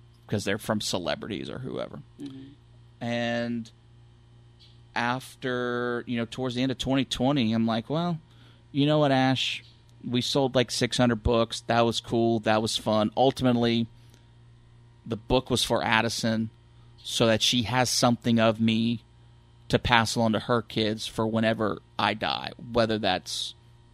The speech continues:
Speaker 1: early or late, whenever. She has something of me that she can have with her forever. Said that was the ultimate end goal for me. It was never money.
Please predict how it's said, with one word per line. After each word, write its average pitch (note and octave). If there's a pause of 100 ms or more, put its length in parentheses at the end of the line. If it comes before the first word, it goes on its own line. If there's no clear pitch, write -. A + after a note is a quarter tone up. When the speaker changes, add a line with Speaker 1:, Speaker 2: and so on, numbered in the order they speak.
(140)
Speaker 1:
early A#2+
or A2
late, A2
whenever. A2
She B2
has A#2+
something A2+
of G#2+
me A2+
that A2+
she -
can A2+
have A2+
with A#2+
her A#1
forever. - (920)
Said B2
that D3+
was C#3
the A#2+
ultimate A2+ (540)
end G#2+
goal F#2
for -
me. F#2+
It G2
was A2+
never A#2+
money. -